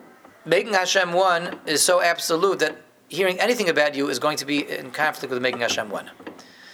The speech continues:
We have to wait till all the way at the end. After I make Hashem one, and I accepted Hashem's malchus, the unifying Hashem, the one-ifying of Hashem, making Hashem one and only one,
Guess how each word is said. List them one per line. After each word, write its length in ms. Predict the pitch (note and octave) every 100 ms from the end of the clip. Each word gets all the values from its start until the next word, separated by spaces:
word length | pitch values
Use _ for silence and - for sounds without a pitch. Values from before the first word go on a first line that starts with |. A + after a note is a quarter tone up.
| -
We 60 | D#3+
have 80 | G3+
to 80 | G#3
wait 120 | G#3+
till 100 | F3+
all 180 | F#3 G#3
the 60 |
way 100 | F#3+
at 80 | F3
the 140 | D3+ E3+
end. 280 | D3 - - -
After 260 | D3 - D#3+
I 60 |
make 200 | D3 E3
Hashem 300 | C3+ B2 B2+
one, 340 | C3+ F3+ C#4 C#4 - - - - - -
and 100 | C3
I 60 |
accepted 320 | B2 - D#3 C3+
Hashem's 300 | C3 C3+ C3+
malchus, 400 | E3+ G3+ G#3+ - - - - - - - _ -
the 120 | C3+
unifying 580 | F3 B3 A3 G#3 E3 C3
Hashem, 300 | B2 C#3 B2
the 80 |
one-ifying 640 | A#2+ D3+ B3+ G#3 E3+ C#3 A#2+
of 80 |
Hashem, 240 | A#2 G#2+ B2+
making 180 | F3+ F#3+
Hashem 240 | D3 F3
one 140 | F3+
and 80 | F#3+
only 180 | F#3+ G3+
one, 320 | B3 A#3+ G#3+